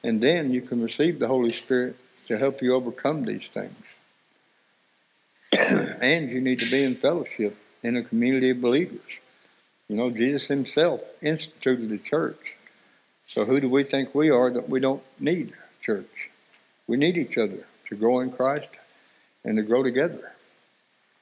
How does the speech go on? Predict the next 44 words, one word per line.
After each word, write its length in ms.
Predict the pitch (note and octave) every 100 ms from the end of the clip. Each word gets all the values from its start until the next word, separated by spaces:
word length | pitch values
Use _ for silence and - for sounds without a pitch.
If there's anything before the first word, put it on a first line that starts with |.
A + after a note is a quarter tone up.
| _ -
But 340 | A#2+ D3+ -
like 180 | B2 B2+
I 40 |
said, 480 | B2 D#3+ F3 C#3+ A2 - - - _ -
if 180 | G#2+
you've 100 | C3+
never 300 | C#3+ D3 C#3+
surrendered 480 | C3 B2 B2+ D3 B2+
your 160 | B2 B2+
life 240 | C3 B2+
to 100 | -
Christ, 440 | - C#3+ D3+ - - - - -
that's 260 | B2 -
where 140 | C#3 B2
it 120 | -
starts. 500 | - D3 D#3+ - - -
You 100 | D3
know, 140 | A2 A#2+
you 140 | B2
need 180 | B2 C3
the 80 | A#2+
Holy 240 | B2+ A#2+
Spirit 460 | - C#3+ D3 C#3 -
to, 200 | A2 G2 - _ _ _ _ _ _ _
to 80 | A2
strengthen 480 | - C3+ E3 - A#2+
you 100 | A#2+
and 100 | A2
help 220 | C3 C3
you 80 | A2+
do 180 | B2 D#3+
these 240 | B2 G#2+ -
things. 280 | G#2+ G#2 - - _ _ _ _ _ _ _
And 100 | G#2+
I 20 |
want 200 | B2+ C3
to 60 | B2
share 220 | C#3+ C3
these 180 | C#3+ C3
verses 420 | B2+ B2+ B2+ A2
with 220 | B2+ B2+
you 140 | C3 A#2+
in 140 | A#2
closing. 540 | - C#3+ C#3 A#2 A2